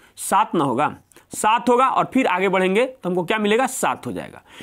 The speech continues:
फिर इसका मल्टीप्लाई हमको ग्यारह से करना है और फिर पाँच से भाग देना है। क्या हो जाएगा, आठ का आठ हो जाएगा, आठ और सात कितना हो जाएगा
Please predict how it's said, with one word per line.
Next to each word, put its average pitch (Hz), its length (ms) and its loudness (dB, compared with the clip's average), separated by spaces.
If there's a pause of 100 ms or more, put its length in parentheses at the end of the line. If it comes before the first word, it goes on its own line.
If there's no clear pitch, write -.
(160)
फिर 294 140 4
इसका 262 280 2
मल्टीप्लाई 233 500 2
हमको 220 200 2
ग्यारह 208 240 2
से 226 120 0
करना 233 280 0
है 254 80 4
और 208 120 2
फिर 226 240 -2
पाँच 185 160 0
से 208 100 0
भाग 160 200 2
देना 110 220 0
है। - 120 -10 (1400)
क्या 247 100 4
हो 240 100 2
जाएगा, 247 240 4
आठ 220 260 2
का 233 200 2
आठ 233 140 2
हो 240 60 6
जाएगा, 226 360 2 (180)
आठ 240 240 2
और 240 100 4
सात 233 260 0
कितना 233 260 0
हो 240 60 4
जाएगा 202 380 2